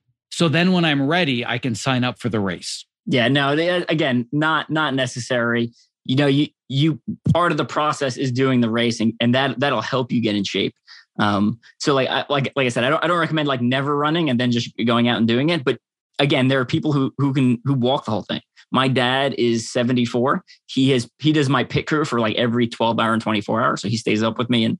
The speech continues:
Speaker 2: feeds me food and stuff like that. And he went out, seventy-four years old, did a Tough Mudder five K. And then he's done a couple of local brands, a brand called K C Timber Challenge. So, um, you know,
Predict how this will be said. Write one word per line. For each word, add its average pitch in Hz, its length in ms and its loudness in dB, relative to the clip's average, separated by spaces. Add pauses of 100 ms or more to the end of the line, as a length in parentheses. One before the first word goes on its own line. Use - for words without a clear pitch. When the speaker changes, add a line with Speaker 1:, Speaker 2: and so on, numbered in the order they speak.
(420)
Speaker 2:
feeds 120 220 4
me 113 100 4
food 127 240 0
and 143 80 0
stuff 147 160 -2
like 151 120 -2
that. - 240 -2 (400)
And 123 200 2
he 151 160 4
went 151 160 2
out, 156 260 -2 (200)
seventy-four 156 500 0
years 151 180 2
old, 160 300 0 (580)
did 123 140 0
a 123 40 2
Tough 127 200 0
Mudder 131 160 0
five 120 280 0
K. 98 260 -4 (300)
And 110 120 2
then 117 80 4
he's 117 120 2
done 123 140 0
a 117 60 0
couple 123 300 0
of 120 60 2
local 120 260 0
brands, 110 300 -2
a - 20 -20
brand 110 220 -2
called 104 200 -2
K 110 120 0
C 107 160 -2
Timber - 240 -2
Challenge. - 380 -4
So, - 280 -2 (380)
um, 95 360 0 (540)
you 165 80 2
know, 135 260 0